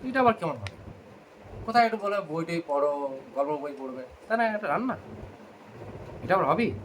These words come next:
ঠিক আছে, তাহলে সামনের সপ্তাহ থেকে জয়েন করতে পারো, যদি আশা ইচ্ছে থেকে আসবে। আর লেট হলে অবশ্যই একটা গল্প তৈরি করে নিয়ে আসবে, বড় সড়ো একদম গল্প চাই, যেন আমি মজা পাই শুনে।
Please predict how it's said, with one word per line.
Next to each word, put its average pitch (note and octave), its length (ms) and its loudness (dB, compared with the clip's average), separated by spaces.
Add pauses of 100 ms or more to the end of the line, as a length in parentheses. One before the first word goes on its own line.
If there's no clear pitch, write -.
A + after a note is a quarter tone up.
(960)
ঠিক E3+ 140 2
আছে, A3 160 8
তাহলে G#3 200 6
সামনের F3 220 0
সপ্তাহ F3+ 280 0
থেকে F3 140 -4 (300)
জয়েন D3+ 260 4
করতে E3 220 -8
পারো, E3+ 140 0 (960)
যদি A#2 140 -2 (100)
আশা A#2+ 140 -2
ইচ্ছে B2+ 160 -6
থেকে B2+ 180 2
আসবে। A#2+ 160 -6 (500)
আর E3+ 120 10
লেট A3 180 8
হলে A#3+ 120 6 (100)
অবশ্যই A3 220 2
একটা G#3+ 160 2
গল্প G3+ 140 2 (100)
তৈরি G3 180 2
করে F#3 120 4
নিয়ে E3+ 120 6
আসবে, D3+ 200 0
বড় F3+ 180 8
সড়ো F#3 160 4
একদম F3 220 0
গল্প D3 140 2 (120)
চাই, G2+ 200 -6
যেন C3+ 100 0 (200)
আমি C#3+ 100 2 (100)
মজা B2+ 260 2
পাই C#3 160 2
শুনে। C3+ 160 -6